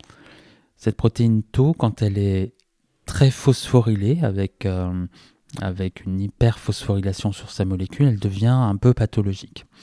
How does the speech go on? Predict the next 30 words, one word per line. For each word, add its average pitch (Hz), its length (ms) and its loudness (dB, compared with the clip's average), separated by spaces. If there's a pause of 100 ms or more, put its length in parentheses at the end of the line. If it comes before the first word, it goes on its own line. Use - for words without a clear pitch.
(1200)
Ces - 220 0
lésions, 131 480 6
amyloïdes 110 560 4
et 101 60 2
protéines 92 520 -4
tau, 139 240 2 (1160)
vont 117 240 4
s'accumuler 120 720 4
dans 123 120 4
le 110 60 2
cerveau 107 460 0
pendant, 110 580 0
euh, 95 440 -2
des 117 360 2
années. 98 280 0 (720)
On 98 140 -2
pense 123 460 0
que 113 400 2 (680)
les 104 120 2
premières 131 420 4
lésions 110 520 2
vont 110 180 -2
s'accumuler 101 840 -2
quinze 110 380 0
ou 101 80 0
vingt 107 380 -2
ans 113 260 0
avant 107 320 -2
les 110 100 -2
symptômes. 98 460 -6